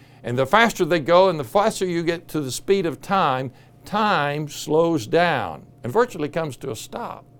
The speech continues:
And in fact, if we could get on a space trip and we could travel into the future, that's what we could do if we could go near the speed of light. And so time is a very relative thing. And so while things are spread out for us,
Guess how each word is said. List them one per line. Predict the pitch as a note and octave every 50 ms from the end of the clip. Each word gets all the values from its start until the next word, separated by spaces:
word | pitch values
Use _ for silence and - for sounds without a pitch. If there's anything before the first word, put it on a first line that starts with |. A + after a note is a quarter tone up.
| - - - - - - - - - _ - - - - - - - - - - - - -
And | - F3+ G#3+ A3 G3
in | F#3+ D#3
fact, | - A#3 A#3+ B3 A3 -
if | F3 D#3 C3
we | D#3+ G#3+ G3+
could | E3+ F#3 F3
get | D#3 F3+ D#3+
on | E3 D3+ D3
a | C3
space | B2+ - - E3+ E3+ D#3+ - -
trip | - D3+ D#3+ F3+ F3+ F3+ - - - - - _ - - - -
and | - C3 C3+ C#3+
we | F3 F3+
could | - D3+ A#2+ -
travel | - - F3+ F#3 F#3+ F#3 E3 E3+ E3
into | D#3 D3 C#3+
the | C3+ C#3+ C#3+
future, | - - G#3+ G#3+ F3+ - - D#3 E3+ F3+ F3 - - - - - - _ - - -
that's | - D3 D#3 -
what | E3+ F3 E3 D3+
we | F3 F#3+
could | - F#3+ F3+ D3
do | G#3+ A3+ G#3 D#3+
if | C#3 A#2 A2+
we | D3 D3+
could | D3+ D#3 C#3+ B2+ A#2
go | D3+ E3 E3 E3
near | D#3 C#3+ C#3 D3+ E3 E3+
the | D3+ D3+
speed | - - - F3+ F#3 F3
of | F3+ D#3+
light. | F#3+ G#3+ A3+ F#3 B2+ - - - - - - - - - - - - - - - - _ - - - - - - - - -
And | - D#3 E3
so | - - G#3 G3+ G3
time | F#3+ - - F#3+ G#3+ A3+ A3+ A3+ A3+ A3 G3
is | F#3 F3 C#3
a | E3+
very | D#3 F3+ G3 F#3 F3+ E3
relative | D#3+ F#3+ A3+ A#3 A3+ G3+ - E3+ C#3 A#2+
thing. | - - - B2 A#2+ A2+ A#2+ B2 C3 C3+ C3 - - - - - - - - -
And | - C#3+ C#3+
so | - G#3 G#3
while | F#3+ G3+ G3+ G3
things | E3 - A#3 A#3+ B3+ A#3+ F3+ D#3
are | F3
spread | - - - - - G#3+ G#3+ G#3 G3+
out | G3+ F#3 F3 D#3+ -
for | - D3 C#3
us, | - - A3 A3+ G3+ F3 D3+ - - - - - -